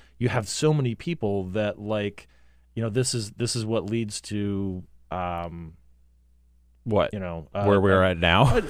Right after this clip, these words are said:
Speaker 1: well, <laughs> or, or somebody who's unqualified
Speaker 2: Where
Speaker 1: to,
Speaker 2: we're
Speaker 1: to
Speaker 2: at
Speaker 1: be
Speaker 2: now? Well,
Speaker 1: president,
Speaker 2: who
Speaker 1: or to,
Speaker 2: cares?
Speaker 1: yeah.
Speaker 2: I mean, what are you gonna do?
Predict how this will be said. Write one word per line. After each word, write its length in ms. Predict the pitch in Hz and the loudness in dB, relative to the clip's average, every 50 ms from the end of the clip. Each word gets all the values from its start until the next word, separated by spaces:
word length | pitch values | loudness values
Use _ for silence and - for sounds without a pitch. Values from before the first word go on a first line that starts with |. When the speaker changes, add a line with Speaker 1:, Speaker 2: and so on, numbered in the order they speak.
| - 175 | -2 0
Speaker 1:
well, 220 | 160 220 226 202 - - - - - - | 2 4 4 4 2 0 -6 -8 -16 -18
<laughs> 280 | - - - - - - | -20 -20 -20 -16 -6 2
or, 260 | - 233 233 226 202 | 4 4 6 6 4
or 160 | - 196 190 | 4 4 4
somebody 340 | 175 - 208 196 180 170 151 | 4 4 2 4 4 4 4
who's 180 | 139 147 143 123 | 4 2 2 2
unqualified 640 | 131 123 110 - 151 139 120 107 - 90 80 78 73 _ _ _ _ | 2 2 4 4 6 6 6 4 0 -6 -10 -10 -12 _ _ _ _
Speaker 2:
Where 120 | - 120 | 4 6
Speaker 1:
to, 60 | 117 107 | 6 6
Speaker 2:
we're 140 | 104 104 | 6 6
Speaker 1:
to 60 | 107 107 | 6 6
Speaker 2:
at 60 | 113 104 | 6 6
Speaker 1:
be 40 | |
Speaker 2:
now? 220 | 107 104 110 123 135 | 6 6 6 6 6
Well, 140 | 139 165 165 | 6 6 6
Speaker 1:
president, 20 | |
Speaker 2:
who 60 | 170 | 4
Speaker 1:
or 20 | 156 | 4
to, 60 | - | 4
Speaker 2:
cares? 400 | - 190 160 90 73 - - - | 4 4 4 2 0 -2 -4 -4
Speaker 1:
yeah. 140 | 120 113 156 - | -4 -4 0 2
Speaker 2:
I 80 | 127 | 4
mean, 140 | 139 151 156 | 6 8 8
what 100 | 165 175 | 8 6
are 40 | 165 | 6
you 60 | 151 | 6
gonna 120 | 156 160 151 | 6 4 6
do? 380 | 139 156 131 127 160 123 123 | 6 6 6 6 6 4 2